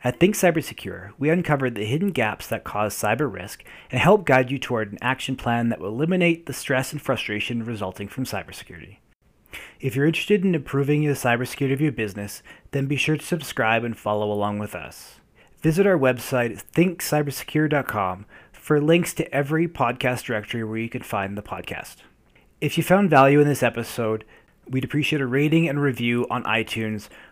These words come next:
or if you tell a friend or two about the podcast. It'd really help us out. If you're wondering how your business can be more cyber secure while working in the new normal, check out our new guide, Cybersecurity for Business Owners in the New Normal.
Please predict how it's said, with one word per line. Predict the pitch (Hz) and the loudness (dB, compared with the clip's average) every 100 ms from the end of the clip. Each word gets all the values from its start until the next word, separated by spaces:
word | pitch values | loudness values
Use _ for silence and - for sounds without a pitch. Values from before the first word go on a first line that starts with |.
| - | -4
or | 156 165 | 4 4
if | 175 | 4
you | |
tell | 165 135 131 | 0 2 2
a | 117 | 0
friend | - 113 110 | 0 0 0
or | |
two | 107 113 | -2 -4
about | 104 104 101 | -2 -2 -4
the | |
podcast. | - 92 82 - 85 - - _ - - - | -10 -10 -10 -10 -10 -10 -18 _ -20 -20 -6
It'd | 135 123 | -6 -2
really | 139 123 | 0 2
help | 117 113 | 0 -2
us | 107 101 | -6 -6
out. | 90 - - _ _ _ - - - _ - | -8 -12 -20 _ _ _ -20 -20 -20 _ -8
If | 143 | 2
you're | 165 | 6
wondering | 175 202 220 | 8 8 6
how | 151 156 | 4 4
your | 170 170 | 6 4
business | 127 120 120 117 | 2 -2 -2 -6
can | - 117 | -4 -4
be | 110 | -2
more | 110 117 127 131 | -2 -2 0 -2
cyber | - - 123 120 | -6 -2 0 0
secure | 120 135 - 110 101 104 | -4 -8 -4 -2 -2 -6
while | 104 117 113 113 | -6 -2 0 0
working | 127 - 165 | -6 -2 2
in | 160 | 2
the | 147 | 2
new | 139 151 | 0 0
normal, | 113 104 107 107 110 _ - - _ | 0 -2 -2 -2 -4 _ -20 -20 _
check | - 160 170 | 0 2 4
out | 165 | 4
our | 147 139 | 4 2
new | 123 120 | 2 0
guide, | 107 90 69 - - - _ _ _ - | 0 -2 -4 -12 -18 -20 _ _ _ -16
Cybersecurity | 233 - 131 139 123 - 143 139 135 | -10 2 2 2 -2 0 2 2 0
for | - | -2
Business | 123 120 123 120 | -2 -2 -2 -2
Owners | 123 120 117 117 - - | -2 0 0 -2 -6 -6
in | 117 110 | -4 -2
the | 107 | -2
New | 107 | -4
Normal. | 101 85 71 - | -6 -8 -10 -14